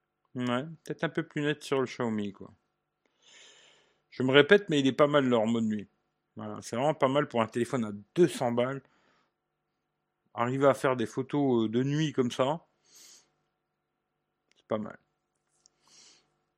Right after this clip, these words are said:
Voilà, là aussi. Là, ils ont allumé la cathédrale, hein, le Metz. Voilà, mode normal.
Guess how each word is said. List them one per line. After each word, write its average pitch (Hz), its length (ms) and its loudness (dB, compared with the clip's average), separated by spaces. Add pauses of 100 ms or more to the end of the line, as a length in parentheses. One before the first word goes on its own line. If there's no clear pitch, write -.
(340)
Voilà, 104 360 -4
là 113 180 0
aussi. 127 560 -4 (1700)
Là, 117 120 2
ils 120 140 2
ont 120 80 4
allumé 120 320 4
la 120 140 0
cathédrale, 110 560 -6
hein, 123 100 -10
le 120 160 -8
Metz. 117 460 -8 (920)
Voilà, 104 140 -4
mode 120 200 0
normal. 113 680 0